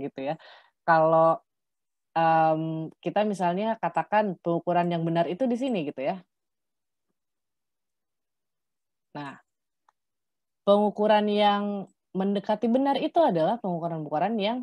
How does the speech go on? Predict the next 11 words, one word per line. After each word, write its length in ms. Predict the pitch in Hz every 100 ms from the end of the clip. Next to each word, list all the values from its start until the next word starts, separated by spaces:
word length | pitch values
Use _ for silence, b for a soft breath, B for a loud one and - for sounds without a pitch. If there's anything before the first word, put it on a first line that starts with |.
| - -
ya 120 | 165
di 80 | 156
sini 300 | 170 294 220 170
gitu, 220 | - 160
yang 160 | 156 135
ada 160 | 147
di 120 | 143 147
sekitar 340 | - - 151
titiknya 480 | 151 - - 156 139 127
gitu 220 | - 131
kan. 240 | 139 147